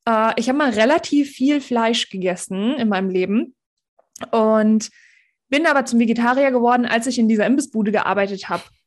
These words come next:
Lag nicht an der Imbissbude. Ich glaub, das ist die sauberste Imbissbude weit und breit,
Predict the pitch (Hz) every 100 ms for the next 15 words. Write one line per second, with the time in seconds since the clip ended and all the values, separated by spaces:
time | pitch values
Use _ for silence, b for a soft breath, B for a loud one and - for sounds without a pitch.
0 | - 226 240 - 277 370 - - 294 294
1 | 320 - - 185 180 - 226 233 254 254
2 | 226 240 294 330 302 269 277 269 - 247
3 | 226 233 233 233 220 202 226